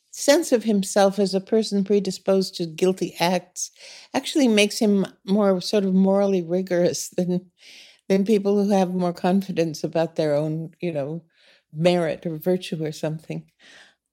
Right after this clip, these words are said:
And it sensitizes him, uh, to things, that this sort of, uh, anxiety about himself,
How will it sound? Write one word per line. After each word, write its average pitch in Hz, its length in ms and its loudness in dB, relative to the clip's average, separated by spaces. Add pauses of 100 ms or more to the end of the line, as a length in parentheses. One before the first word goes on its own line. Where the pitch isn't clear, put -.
(160)
And - 120 6
it 214 100 6
sensitizes 226 960 2
him, 165 340 -4 (880)
uh, 151 340 2 (180)
to 220 160 0
things, 196 640 0 (1160)
that 190 240 0
this 190 200 -4
sort 240 200 2
of, 185 260 -6
uh, 175 340 -6
anxiety 196 540 0
about 170 260 -2
himself, 180 760 -4